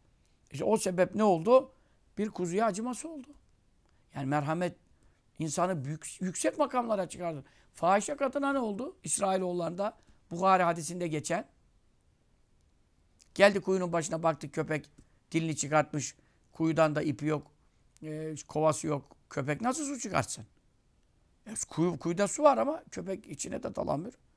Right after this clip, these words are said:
Kuyunun ağzı var. Su aşağıda biraz. E, bu sefer ölecek orada. Efendim köpek de-, deyip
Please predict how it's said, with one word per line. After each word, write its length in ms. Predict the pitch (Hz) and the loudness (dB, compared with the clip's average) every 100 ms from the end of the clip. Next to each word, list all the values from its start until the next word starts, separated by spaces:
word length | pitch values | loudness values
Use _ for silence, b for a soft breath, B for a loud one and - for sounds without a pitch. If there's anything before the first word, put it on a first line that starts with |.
| _ _ _ _ _ | _ _ _ _ _
Kuyunun 300 | - 156 151 | -6 -4 -2
ağzı 300 | 147 139 131 | 0 0 -2
var. 160 | 131 214 _ _ _ _ _ _ _ _ _ _ _ _ _ _ | -6 -8 _ _ _ _ _ _ _ _ _ _ _ _ _ _
Su 280 | - - - | -8 -2 0
aşağıda 520 | 160 - 156 143 139 | 0 2 0 2 0
biraz. 360 | 127 139 220 - _ _ _ _ _ - | 0 -2 -4 -8 _ _ _ _ _ -12
E, 80 | 139 | -8
bu 60 | 143 | -4
sefer 340 | 147 156 233 - _ _ _ | -2 0 0 -2 _ _ _
ölecek 380 | 240 277 294 262 | 4 6 6 4
orada. 340 | 208 180 220 - _ _ _ _ _ _ _ _ _ _ _ _ _ _ - | 2 -2 -4 -6 _ _ _ _ _ _ _ _ _ _ _ _ _ _ -10
Efendim 220 | 120 123 | -8 -6
köpek 400 | - 143 147 - | -6 -6 -6 -6
de-, 260 | 156 139 | -8 -8
deyip 200 | 147 151 | -8 -8